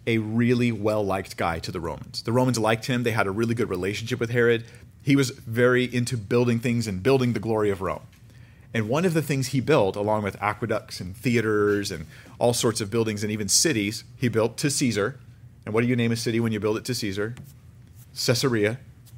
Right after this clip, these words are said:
right? That's why there's lots of Caesareas. They're all built to Caesar. <laughs> Caesarea Philippi. There's all these different locations.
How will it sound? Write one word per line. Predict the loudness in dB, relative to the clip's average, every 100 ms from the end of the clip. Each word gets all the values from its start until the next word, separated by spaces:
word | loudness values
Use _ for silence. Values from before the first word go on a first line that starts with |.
| -10
right? | -8 -4
That's | 0
why | 0
there's | 0 0
lots | 0 -2
of | -4
Caesareas. | -2 0 0 0 0
They're | -2 2
all | 2
built | 0 -2
to | -4
Caesar. | -4 -4 -6 -4 -6 -6
<laughs> | -14
Caesarea | -12 -8 -6 -4 -2 0
Philippi. | 0 -2 0 2 2 0 -8 -16
There's | -2 2
all | 2
these | 2
different | -2 -2
locations. | -2 0 -2 -2 -10